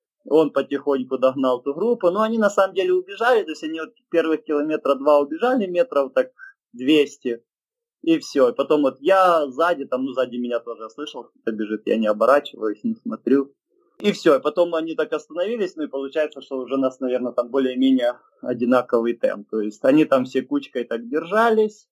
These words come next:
и где-то уже там, когда там километр седьмой, восьмой начинаются такие уже подъёмчики, там где-то на километр, да, набираешь ты там метров по пятьдесят, там по шестьдесят, и кем ещё просто неравнозначно так.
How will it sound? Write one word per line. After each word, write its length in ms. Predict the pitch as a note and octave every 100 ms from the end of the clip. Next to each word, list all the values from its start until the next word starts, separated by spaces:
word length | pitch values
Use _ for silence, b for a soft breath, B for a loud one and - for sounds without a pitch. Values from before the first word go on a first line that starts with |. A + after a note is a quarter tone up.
| _ _ _ _ -
и 240 | F#3 G#3+
где-то 340 | D#3+ E3+ F3 E3
уже 120 | D#3
там, 180 | D#3 C#3+
когда 320 | D3 C#3+ C#3+
там 240 | C#3 C3
километр 520 | C3 C3+ C3+ C3 B2 B2+
седьмой, 400 | C3+ A#2+ C3 B2+
восьмой 380 | A#2+ - C3 A#2+
начинаются 640 | A2+ A#2 A#2+ A#2+ A2+ _
такие 300 | - - A2+ A2
уже 180 | G#2+ A2
подъёмчики, 680 | - B2+ F3+ F3 - A2 G#2+
там 200 | G#2+ G#2+
где-то 220 | A2 A2+
на 100 | A#2
километр, 680 | A2+ B2 A#2+ B2+ B2+ A#2 A2+
да, 300 | G#2 G2+ G#2
набираешь 640 | G#2+ G#2 A#2 A2+ A2 A2 -
ты 60 |
там 360 | A2 G#2+ A2 G#2 _ _ _ -
метров 500 | B2 A#2 - G#2+ -
по 400 | A2+ G#2+ G#2+ G#2 _ _ _
пятьдесят, 640 | B2+ B2 A#2+ - E3 D#3 -
там 140 | A2+
по 320 | - A2+ G#2+ A2
шестьдесят, 540 | - A#2+ A2+ D3 -
и 40 |
кем 240 | - B2 A#2 A2
ещё 180 | - -
просто 300 | A#2 - A#2
неравнозначно 840 | A2+ A2+ A2+ A2+ B2 C#3+ - B2
так. 180 | - G#2+